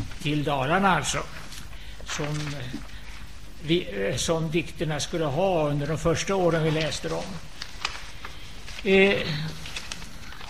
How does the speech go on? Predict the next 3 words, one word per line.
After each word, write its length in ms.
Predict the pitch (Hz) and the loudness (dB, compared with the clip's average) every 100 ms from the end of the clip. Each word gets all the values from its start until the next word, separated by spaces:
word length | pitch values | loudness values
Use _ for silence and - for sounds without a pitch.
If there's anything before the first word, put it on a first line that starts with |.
| - - - - - - - - - - - - - - - - - - - - | -8 -10 -10 -10 -10 -10 -8 -8 -8 -10 -8 -8 -6 -6 -6 -8 -8 -8 -8 0
den 140 | 165 196 | 2 4
här 600 | 156 208 220 208 214 214 | 4 6 6 6 6 6
visan 720 | 202 208 156 - 170 135 147 | 6 6 4 4 4 4 0